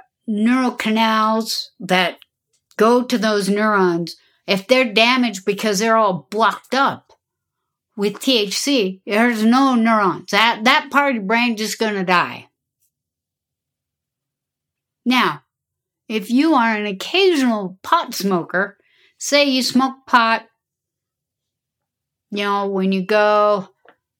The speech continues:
to the concert, okay? You don't go to a concert every single day, unless, of course, you're playing the instruments. <laughs>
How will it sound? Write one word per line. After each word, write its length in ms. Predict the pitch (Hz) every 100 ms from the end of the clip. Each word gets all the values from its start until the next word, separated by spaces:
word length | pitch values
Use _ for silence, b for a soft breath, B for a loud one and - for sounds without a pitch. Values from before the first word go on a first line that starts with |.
| _ _ _ _
to 540 | - 302 285 262 247 233
the 140 | 233
concert, 1040 | - 131 160 180 170 - 151 143 - - _ -
okay? 480 | 185 208 208 208 - b b b
You 140 | 285
don't 220 | 339 277 226
go 160 | 226
to 80 | 208
a 100 | 190
concert 520 | - 190 190 185 180
every 420 | 175 190 170 170
single 420 | 165 185 170 156 147
day, 200 | 151 160
unless, 320 | 233 320 285
of 100 | 277
course, 260 | 277 269
you're 140 | 240 208
playing 720 | - 277 254 220 214 202 185
the 160 | 196 214
instruments. 760 | 220 220 180 - 202 190 -
<laughs> 40 | -